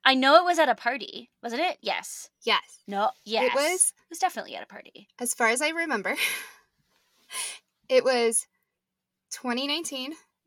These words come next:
Speaker 2: and I hosted a plant swap party.
Speaker 1: Yes.
Speaker 2: <laughs> And Sarah brought you.
Speaker 1: Yes!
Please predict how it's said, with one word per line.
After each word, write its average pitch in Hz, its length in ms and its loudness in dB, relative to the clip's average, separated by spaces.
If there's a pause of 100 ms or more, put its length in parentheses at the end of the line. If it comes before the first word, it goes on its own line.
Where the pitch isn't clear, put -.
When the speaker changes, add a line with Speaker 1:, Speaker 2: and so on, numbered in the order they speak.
(260)
Speaker 2:
and 226 140 -4
I 202 140 -2
hosted 247 520 -4
a 202 260 -10
plant - 360 -10
swap - 220 -10
party. - 460 -12 (1400)
Speaker 1:
Yes. 190 600 -6
Speaker 2:
<laughs> - 760 -2
And 311 140 -2
Sarah 269 380 4
brought 247 300 4
you. 226 100 -2
Speaker 1:
Yes! 370 1400 0